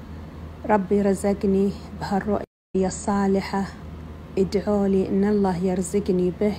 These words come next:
كزوج صالح ويكون لي سند ويشدني إلى ربي".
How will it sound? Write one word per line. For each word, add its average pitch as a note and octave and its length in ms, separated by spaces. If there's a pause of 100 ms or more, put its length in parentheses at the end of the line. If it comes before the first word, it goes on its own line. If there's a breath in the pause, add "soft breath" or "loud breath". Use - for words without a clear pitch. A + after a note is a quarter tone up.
(100)
كزوج G3 460
صالح F3 640
ويكون F#3+ 480
لي F#3+ 140
سند G#3 420 (840 loud breath)
ويشدني G3+ 880
إلى G3 300
ربي". E3+ 460